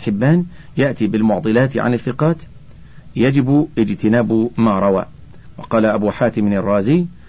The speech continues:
"صدوق كثير التدليس". واعتذر مسلم عن إخراجه حديثه في صحيحه بأنه لم يأخذ عنه إلا ما كان عاليا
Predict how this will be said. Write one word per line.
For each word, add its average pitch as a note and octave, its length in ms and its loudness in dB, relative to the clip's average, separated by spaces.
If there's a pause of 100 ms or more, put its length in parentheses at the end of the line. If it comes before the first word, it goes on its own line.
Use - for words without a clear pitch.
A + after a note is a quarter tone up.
(120)
"صدوق D3 540 0
كثير A#2+ 420 0
التدليس". G#2 580 -4 (640)
واعتذر C#3+ 440 0
مسلم D3 380 2
عن B2+ 180 0
إخراجه C3 500 0
حديثه A#2 560 -2
في A2+ 160 -2
صحيحه G#2 460 -4 (460)
بأنه A#2 340 2
لم G#2+ 160 4
يأخذ B2 260 -2
عنه D3 240 2 (400)
إلا A2+ 260 2
ما G2+ 160 0
كان A#2+ 260 0
عاليا G#2+ 480 -2